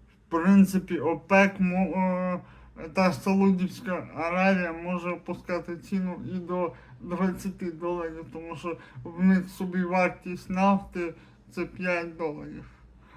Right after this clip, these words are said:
Тобто двадцять доларів, е, це для них буде величезний профіт, величезний прибуток. Повертаючись до перемир'я, е,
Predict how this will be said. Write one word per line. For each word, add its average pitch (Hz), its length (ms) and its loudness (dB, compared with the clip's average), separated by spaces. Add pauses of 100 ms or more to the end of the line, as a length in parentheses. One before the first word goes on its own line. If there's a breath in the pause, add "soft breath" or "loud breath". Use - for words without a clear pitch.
(200 loud breath)
Тобто 170 360 -6
двадцять 180 640 2
доларів, 180 720 2
е, 165 580 -6
це 185 140 -6
для 170 200 -6
них 180 300 -4
буде 170 220 -8
величезний 165 800 -6
профіт, 185 500 -2 (420 loud breath)
величезний 170 720 -2
прибуток. 165 580 -10 (560 soft breath)
Повертаючись 202 800 4
до 196 180 0
перемир'я, 202 1080 4
е, 175 420 -4